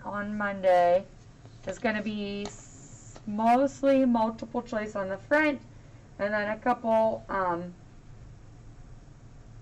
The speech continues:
free response. And again, the idea is that I just wanna make sure we have an understanding of slope fields. So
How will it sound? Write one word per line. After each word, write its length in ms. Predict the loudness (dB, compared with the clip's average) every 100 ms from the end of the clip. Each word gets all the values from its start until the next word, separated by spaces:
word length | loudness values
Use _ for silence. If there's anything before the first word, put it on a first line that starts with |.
| -20 -20 -20 -2
free 220 | 2 4
response. 920 | 2 -4 -6 0 2 2 -2 -8 -20 -20 -20 -20 -20 -20 -20 -20 -20 -20 -20 -20 -18 -4
And 800 | 0 2 4 2 2 0 -2 -6 -10 -8
again, 640 | -4 2 4 4 2 0
the 140 | 2 4
idea 560 | 4 2 0 0 0 0
is 600 | 2 4 4 2 -2 -12 -8 0
that 480 | 2 4 2 2 2
I 100 | -2
just 340 | 0 -2 -2
wanna 200 | -2 -2
make 220 | -2 -4 -8
sure 440 | 0 4 4 0 -8 -20 -20 -20 -2
we 60 | 4
have 100 | 6
an 80 | 6
understanding 880 | 2 0 -2 -6 2 4 6 6 4
of 100 | 0
slope 420 | -2 0 0 -2
fields. 400 | -4 -2 -4 -12
So 560 | -2 4 6 6 4